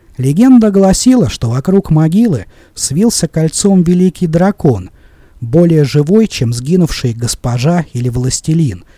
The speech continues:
дремлющие многие века в ожидании попытки воскресить пойманное в ловушку зло. Боманс не знал способа справиться с драконом и не нуждался в нём.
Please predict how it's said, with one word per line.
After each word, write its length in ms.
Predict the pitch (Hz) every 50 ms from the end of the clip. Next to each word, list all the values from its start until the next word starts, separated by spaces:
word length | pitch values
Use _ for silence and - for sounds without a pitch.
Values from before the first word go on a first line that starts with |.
| _ _ _ _ -
дремлющие 800 | 107 110 113 143 160 160 151 139 135 - - - - 123 123 - _ _ _ _ _ _
многие 400 | - 113 120 131 127 120 120 120
века 380 | 113 113 117 - - 151 156 151
в 60 | 120 113
ожидании 480 | - 120 110 110 131 127 127 117 107
попытки 560 | - - 107 98 - 143 139 - - - -
воскресить 680 | 101 107 - - - 110 107 - - - 123 113 - - - _ - _ _ -
пойманное 500 | 123 120 117 107 107 104 104 107 104 104
в 80 | 98
ловушку 560 | 101 101 98 104 104 104 - - - - 104
зло. 440 | 104 95 - 104 101 98 95 95 - - _ - - - - - - - - - - _ _ _ - _ - _ _ -
Боманс 460 | 123 131 202 262 254 262 247 208 - -
не 100 | 202 196
знал 260 | 180 226 240 226 175
способа 520 | - - - 165 151 139 - - 117 117
справиться 600 | - - - - 139 143 127 120 - - - 127
с 80 | 117 120
драконом 640 | 135 139 147 160 - - 269 277 240 160 107 92 - _ _ - -
и 100 | 139 151
не 120 | 175 196
нуждался 640 | 214 226 220 202 165 151 147 127 107 - - - 117
в 80 | 104 110
нём. 320 | 107 104 95 95 95 92